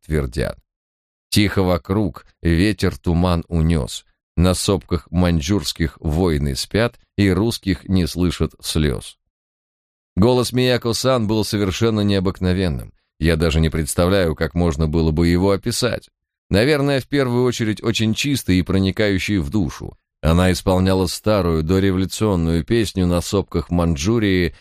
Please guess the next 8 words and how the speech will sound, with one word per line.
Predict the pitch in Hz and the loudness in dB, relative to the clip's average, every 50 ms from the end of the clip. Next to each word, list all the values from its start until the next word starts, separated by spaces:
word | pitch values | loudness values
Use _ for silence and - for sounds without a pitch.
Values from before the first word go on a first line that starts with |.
| _ _ - | _ _ -2
так, | 113 117 120 101 - | 0 0 0 0 -2
что | - - 98 95 | -4 -4 -2 0
у | 92 | 2
меня | 87 87 92 95 90 | 2 2 2 0 0
слёзы | - - 90 98 107 87 73 71 | -2 -2 0 0 0 0 0 -2
на | 69 65 | -2 -2
глаза | 67 67 67 65 67 65 | -2 -2 -2 -2 -2 -2
наворачивались. | 65 64 64 64 64 64 58 - - - 50 50 50 - - | -2 -2 -2 -2 -2 -2 -4 -6 -8 -10 -12 -14 -14 -14 -18